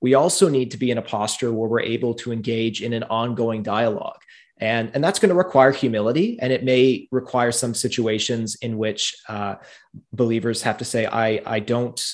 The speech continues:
uh, as a matter of wisdom, uh, agree with what's being, uh, imposed here." I, we may think that it's too onerous, uh, but ultimately we also have to recognize that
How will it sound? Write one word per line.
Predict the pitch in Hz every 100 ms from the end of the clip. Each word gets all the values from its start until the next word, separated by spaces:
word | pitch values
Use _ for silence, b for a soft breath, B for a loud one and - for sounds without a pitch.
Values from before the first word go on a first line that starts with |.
| - -
uh, | 107 104
as | 117 113
a |
matter | 107 107
of | 98 95
wisdom, | 120 139 143 156 175 B B B B -
uh, | 110 -
agree | 123 120 117 131
with | 135 117 -
what's | 113 -
being, | - 110 107 104 101
uh, | 101 101 - _ _
imposed | 104 104 117 123 -
here." | 123 120 117 -
I, | 107 -
we | 113 107
may | 107
think | 110 107
that | 110 98
it's | - -
too | - 104
onerous, | 113 131 131 127 - - B B B 113
uh, | 107
but | 113 -
ultimately | - 147 147 139 110 123
we | 135 113
also | 113 113
have | 110 113
to |
recognize | 107 104 107 98 101 107 -
that | 107 104